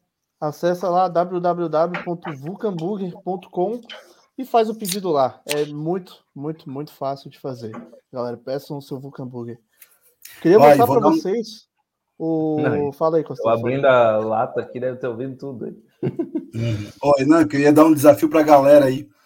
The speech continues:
Speaker 2: Vai lá no Insta do Vulca Hambúrguer e marca lá, é, diz que veio pelo Isto é Avaí, fazendo um favor aí.
Speaker 1: É isso aí. Bora dar essa moral lá pra gente.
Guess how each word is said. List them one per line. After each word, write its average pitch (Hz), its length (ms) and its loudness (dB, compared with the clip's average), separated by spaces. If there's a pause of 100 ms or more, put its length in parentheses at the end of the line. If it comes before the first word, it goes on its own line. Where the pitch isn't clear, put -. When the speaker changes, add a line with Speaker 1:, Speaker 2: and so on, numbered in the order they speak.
(340)
Speaker 2:
Vai 120 200 4
lá 147 140 8
no 180 260 8
Insta 160 600 -2
do 120 180 -8
Vulca 135 320 -4
Hambúrguer 123 600 2 (420)
e 123 140 -4
marca 131 480 2
lá, 139 360 2 (280)
é, 110 840 -8 (120)
diz 98 260 -12
que 135 140 -8
veio 147 320 2
pelo 147 260 2
Isto 139 220 -4
é 135 80 0
Avaí, 120 540 -2
fazendo 113 340 -8
um 107 40 -12
favor 107 500 -4
aí. 101 200 -8 (2000)
Speaker 1:
É 127 100 -10
isso 123 200 -14
aí. 113 180 -10 (540)
Bora 120 260 -10
dar 131 200 -8
essa 127 180 -14
moral 131 260 -8
lá 127 100 -8
pra 135 140 -14
gente. 123 300 -16